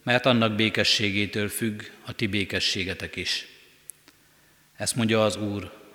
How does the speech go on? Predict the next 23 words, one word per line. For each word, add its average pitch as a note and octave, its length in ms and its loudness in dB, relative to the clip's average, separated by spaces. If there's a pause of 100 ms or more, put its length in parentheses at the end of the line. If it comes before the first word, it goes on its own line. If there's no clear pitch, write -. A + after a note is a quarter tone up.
(120)
"Majd, A2 240 0
ha A2+ 140 2
eltelik B2 580 6
a A#2 80 -4
babiloni A2+ 460 2
hetven A2 320 -2
esztendő, G#2 600 -2 (240)
akkor B2+ 320 2
gondom A#2+ 340 6
lesz A2 220 2
rátok, A2+ 420 2
és A2 180 -2
valóra A#2+ 380 4
váltom A2+ 400 6
azt A2+ 220 -2
a A#2+ 40 0
jót, A2 400 -2 (500)
hogy A2+ 140 -4
visszahozlak A2 580 2
benneteket G2+ 600 0
erre G#2 280 0
a G2 60 0
helyre. F#2 520 -4